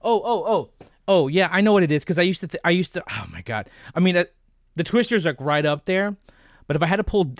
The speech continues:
a deep cut from my childhood that I was like, "Man, this is what I would really wanna eat." <sighs> I wanna eat that entire fucking table full of food from the movie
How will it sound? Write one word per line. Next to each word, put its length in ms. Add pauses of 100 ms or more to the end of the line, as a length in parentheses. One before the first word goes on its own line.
a 80
deep 260
cut 240
from 160
my 140
childhood 600
that 100
I 80
was 220
like, 220
"Man, 360
this 260
is 80
what 140
I 80
would 240
really 280
wanna 300
eat." 360 (1160)
<sighs> 1400
I 80
wanna 320
eat 340
that 180
entire 640 (240)
fucking 480
table 640
full 500
of 120
food 600 (420)
from 200
the 80
movie 460